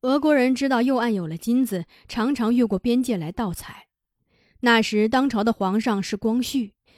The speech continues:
他怎能眼睁睁地看着大清王朝的金子流入那些蓝眼睛的人手中呢？就让李鸿章想个办法，不能让黄金流失。李鸿章就动了在漠河开办金矿的念头。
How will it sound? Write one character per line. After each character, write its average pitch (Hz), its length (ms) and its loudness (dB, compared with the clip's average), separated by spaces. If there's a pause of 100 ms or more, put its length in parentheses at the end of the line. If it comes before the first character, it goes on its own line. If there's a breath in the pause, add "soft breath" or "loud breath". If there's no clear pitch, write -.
(120)
他 339 140 0
怎 208 200 0
能 254 140 2
眼 185 180 2
睁 240 160 2
睁 285 140 2
地 247 80 2
看 262 200 -2
着 208 100 0
大 240 180 0
清 269 200 -2
王 233 200 0
朝 202 160 0
的 220 80 2
金 269 260 0
子 190 240 0 (220 loud breath)
流 269 180 6
入 311 120 4
那 302 120 2
些 294 160 0
蓝 226 300 0
眼 254 160 2
睛 180 160 -4
的 185 100 -2
人 170 160 -2
手 165 220 -6
中 180 240 -4
呢？ 175 140 -4 (500)
就 320 140 2
让 294 200 2
李 202 100 2
鸿 196 200 0
章 262 180 0
想 170 200 -4
个 160 80 -10
办 240 200 0
法， 160 240 -10 (200 soft breath)
不 330 160 4
能 180 140 0
让 190 140 0
黄 175 240 -6
金 208 220 0
流 165 160 -4
失。 208 340 -8 (800)
李 240 160 4
鸿 247 200 2
章 262 280 4
就 254 160 2
动 269 160 2
了 220 100 4
在 233 180 2
漠 254 180 6
河 214 200 -4
开 247 180 -4
办 220 160 0
金 247 180 -2
矿 262 260 0
的 160 80 -2
念 160 260 -8
头。 - 200 -16